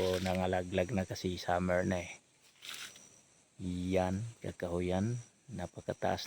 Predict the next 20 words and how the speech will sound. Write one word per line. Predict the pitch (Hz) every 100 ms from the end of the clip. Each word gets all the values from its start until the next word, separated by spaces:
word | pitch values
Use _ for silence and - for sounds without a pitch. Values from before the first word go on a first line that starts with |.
| 95
ng | 90
kakahuyan. | 92 90 92 92 104 127 - - - - - - - _ _ _ _ -
Yan. | 90 87 107 123 - - _ - - _ _ _ _ _ _ _
Ang | 117 98
nakaganda | 95 98 101 98 101
dito, | 98 104 98 101
yung | 110 92 98 -
itong | 95 - 92
atraksyon | 92 - - - 95 92
na |
to. | - - - _ _ _ _ _ _ _ _ _ _ _ _ _ _ -
Ayan, | 82 82 87 87 - -
nakikita | 90 82 87 85 90
nyo? | 92 107 - _ _ -
Yung | 95 90 90
blue | 98 98
na | 92 90
blue | 98 92
na | 90 87
tubig. | - 92 87 90